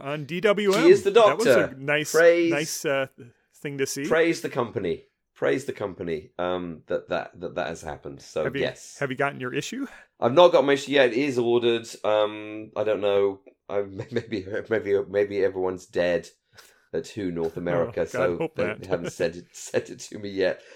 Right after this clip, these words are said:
Speaker 2: Um, no, I'm sure they aren't, but, um, I think things are a bit slow
Speaker 1: Mm-hmm.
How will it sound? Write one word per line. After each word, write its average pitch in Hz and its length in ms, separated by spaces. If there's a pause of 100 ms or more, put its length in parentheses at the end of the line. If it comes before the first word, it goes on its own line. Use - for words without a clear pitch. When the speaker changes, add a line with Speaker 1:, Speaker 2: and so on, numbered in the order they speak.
(180)
Speaker 2:
Um, 101 200
no, 82 80
I'm 78 100
sure 85 200
they 78 120
aren't, 73 300
but, 76 220
um, 80 280
I 76 80
think 76 360
things 69 280
are 69 60
a - 40
bit - 140
slow 69 400
Speaker 1:
Mm-hmm. - 240